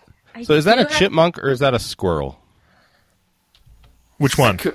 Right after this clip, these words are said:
Speaker 4: I, I,
Speaker 2: I don't know.
Speaker 4: I
Speaker 2: Is there a,
Speaker 4: didn't
Speaker 2: there's a squirrel? There's a squirrel in the, like,
Speaker 4: I mean,
Speaker 2: sitting
Speaker 4: there's
Speaker 2: around.
Speaker 4: a lot of critters
Speaker 2: Yeah.
Speaker 4: all around the
Speaker 1: Yeah.
Speaker 4: window.
Speaker 2: So, so, like, in the right-hand window. Okay, so, so I have a lot of German heritage.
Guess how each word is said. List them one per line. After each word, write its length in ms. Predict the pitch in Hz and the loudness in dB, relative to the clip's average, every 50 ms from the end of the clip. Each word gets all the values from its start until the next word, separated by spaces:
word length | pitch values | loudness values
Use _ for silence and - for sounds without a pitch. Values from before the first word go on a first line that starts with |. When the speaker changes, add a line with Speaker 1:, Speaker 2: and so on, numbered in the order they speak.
| _ - | _ -4
Speaker 4:
I, 160 | 123 147 143 | -4 -4 -4
I, 180 | 123 123 123 | -4 -2 -2
Speaker 2:
I 80 | 147 147 | -2 -2
don't 180 | 143 - - 147 | -2 -2 0 2
know. 60 | 147 | 4
Speaker 4:
I 100 | 123 120 120 | 6 6 4
Speaker 2:
Is 140 | 147 160 | 4 4
there 140 | 190 226 254 | 4 4 2
a, 40 | 247 | 2
Speaker 4:
didn't 220 | - - - - | 0 -4 -16 -4
Speaker 2:
there's 200 | 147 190 208 - | -2 -2 0 0
a 60 | 240 214 | -2 -4
squirrel? 560 | - - - 156 151 139 123 113 110 104 - - | -4 -2 2 4 6 6 6 6 4 2 0 -4
There's 220 | 120 131 151 139 | -6 -6 -6 -6
a 60 | 127 | -6
squirrel 480 | - - - - 110 104 98 90 90 87 | -8 -8 -2 0 2 4 4 4 2 0
in 100 | 85 85 | 0 -2
the, 160 | 85 85 85 _ - 85 90 | -4 -4 -6 _ -10 -14 -8
like, 200 | - 92 90 - - - | -6 -6 -6 -6 -8 -6
Speaker 4:
I 20 | |
mean, 40 | 135 | -2
Speaker 2:
sitting 140 | 120 113 82 | -2 -2 0
Speaker 4:
there's 140 | 85 180 - | 0 0 0
Speaker 2:
around. 80 | 85 80 | 0 0
Speaker 4:
a 60 | - | 2
lot 120 | 202 220 | 0 0
of 120 | 269 233 - - - _ _ _ _ _ _ _ _ - | 0 -4 -6 -8 -20 _ _ _ _ _ _ _ _ -18
critters 360 | - - 180 165 156 151 143 135 | -8 -2 -2 0 0 0 2 2
Speaker 2:
Yeah. 80 | 135 120 | 2 2
Speaker 4:
all 180 | 117 135 135 | 2 0 -2
around 240 | 131 131 127 127 127 | -2 -2 -2 -4 -4
the 80 | 123 110 | -6 -8
Speaker 1:
Yeah. 100 | 107 120 | -6 -6
Speaker 4:
window. 500 | 127 120 107 - 151 143 117 101 120 127 | -6 -6 -2 0 0 0 0 -4 -12 -18
Speaker 2:
So, 60 | - | -16
so, 140 | - - 147 | -4 -4 -2
like, 180 | 143 139 135 - | -2 0 -2 0
in 60 | 151 | -2
the 80 | 143 | 0
right-hand 480 | 127 127 139 165 147 135 156 147 127 104 | 0 2 0 0 0 0 -2 -2 0 0
window. 380 | 110 113 110 113 104 90 69 - - - - - _ _ | 0 0 0 0 -2 -4 -4 -6 -10 -20 -20 -20 _ _
Okay, 280 | _ - 135 113 113 - 101 _ _ _ - - | _ 2 2 2 2 0 -4 _ _ _ -20 -16
so, 460 | - - - 139 131 131 123 113 _ _ _ _ - - - _ _ - _ _ _ | -10 0 2 4 6 6 4 2 _ _ _ _ -20 -20 -20 _ _ -20 _ _ _
so 260 | - - - 131 123 120 | -14 -4 2 2 4 4
I 140 | 113 139 165 | 4 4 4
have 120 | 180 160 | 2 2
a 60 | 139 | 2
lot 160 | 123 120 113 | 2 2 2
of 80 | 101 87 | 2 0
German 320 | 90 - 98 101 104 95 | -2 -2 0 0 0 -2
heritage. 580 | 90 95 95 90 90 - - 92 92 - - - | -2 -2 -2 -2 -2 -4 -4 -6 -6 -8 -14 -20